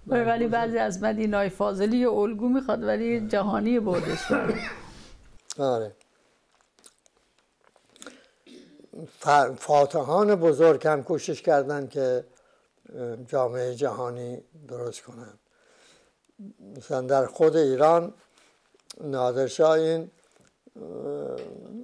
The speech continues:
Speaker 1: خاخامای یهودی و کشیشای مسیحی و، و روحانیون مسلمان رو جمع کرد، گفت: "این سه تا کتاب،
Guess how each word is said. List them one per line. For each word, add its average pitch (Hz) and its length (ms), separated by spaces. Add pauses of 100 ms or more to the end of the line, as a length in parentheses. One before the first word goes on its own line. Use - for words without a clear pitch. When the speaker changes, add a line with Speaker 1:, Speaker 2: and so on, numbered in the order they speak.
(1500)
Speaker 1:
خاخامای 143 720
یهودی 131 800
و 135 220 (380)
کشیشای 147 760 (300)
مسیحی 127 560
و، 127 180 (720)
و 131 120
روحانیون 127 920
مسلمان 139 600
رو 156 80
جمع 147 300
کرد، 147 320
گفت: 175 240
"این 180 260 (520)
سه - 280
تا 147 200
کتاب، 165 500